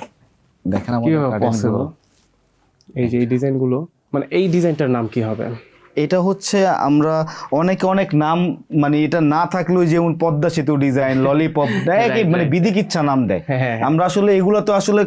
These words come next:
Speaker 1: বাইরের কার্টেন, বাইরের তো আর পদ্মা সেতু চিনে না।
Speaker 2: না, না,
Speaker 1: বা
Speaker 2: না, না।
Speaker 1: পদ্মা সেতু নাম বললে আসলে এটা কেমন একটা হাস্যকর ব্যাপার।
Speaker 2: হাস্যকর বিষয়
Speaker 1: তো
Speaker 2: হয়ে যায়, রাইট।
Speaker 1: actually এগুলো হচ্ছে গিয়ে আপনার ওই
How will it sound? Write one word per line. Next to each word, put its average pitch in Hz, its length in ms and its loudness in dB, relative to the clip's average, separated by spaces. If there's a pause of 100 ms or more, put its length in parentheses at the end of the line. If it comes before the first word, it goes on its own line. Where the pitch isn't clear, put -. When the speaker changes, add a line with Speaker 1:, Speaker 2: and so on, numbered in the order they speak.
Speaker 1:
বাইরের 151 380 2
কার্টেন, 113 380 -2
বাইরের 165 440 2
তো 180 100 -2
আর 165 120 0
পদ্মা 180 260 0
সেতু 147 240 0
চিনে 117 240 0
না। 139 100 0
Speaker 2:
না, - 20 2
না, 123 300 0
Speaker 1:
বা - 0 -
Speaker 2:
না, 107 120 -2
না। 135 160 -2
Speaker 1:
পদ্মা 175 260 2
সেতু 180 240 0
নাম 180 260 2
বললে 175 260 2
আসলে 151 560 2
এটা 143 120 0
কেমন 156 260 0
একটা 123 120 -2
হাস্যকর 156 440 0
ব্যাপার। 135 220 0
Speaker 2:
হাস্যকর 156 280 0
বিষয় 135 300 0
Speaker 1:
তো 117 60 0
Speaker 2:
হয়ে 110 80 -2
যায়, 151 160 0
রাইট। 113 180 -2
Speaker 1:
actually 247 260 2
এগুলো 196 440 2
হচ্ছে 208 440 0
গিয়ে 208 140 0
আপনার 202 360 0 (320)
ওই 147 500 2